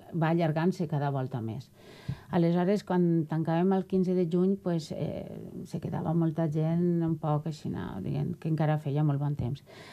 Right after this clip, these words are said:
Aleshores, el que van fer va ser, van fer un conveni, eh, quatre pobles, Daimús, Bellreguard, Guardamar i Miramar, els quatre pobles, eh, van fer un conveni i vam contractar el servei de, de Creu Roja,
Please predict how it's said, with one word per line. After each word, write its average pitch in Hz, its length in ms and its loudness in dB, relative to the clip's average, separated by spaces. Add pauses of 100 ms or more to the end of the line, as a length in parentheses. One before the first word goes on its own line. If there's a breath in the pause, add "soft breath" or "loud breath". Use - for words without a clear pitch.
(140)
Aleshores, 208 360 6
el 254 120 0
que 220 100 0
van 214 160 2
fer 208 160 2
va 202 80 2
ser, 196 240 -2
van 190 180 2
fer 226 120 0
un 214 120 2
conveni, 196 640 2 (480 soft breath)
eh, 160 840 2 (840)
quatre 190 320 2
pobles, - 520 -6 (380)
Daimús, 165 640 2
Bellreguard, 156 600 0
Guardamar 160 540 0 (120)
i 160 60 0
Miramar, 185 480 2 (680 loud breath)
els 170 140 -4
quatre 170 280 0
pobles, 190 440 0
eh, - 140 -4
van 160 180 2
fer 165 140 2
un 165 140 4
conveni 175 640 2
i 180 120 2
vam 175 220 2
contractar 185 800 -2 (100)
el 160 200 -4
servei 160 360 0
de, 165 320 0
de 147 140 2
Creu 160 240 -2
Roja, 208 360 0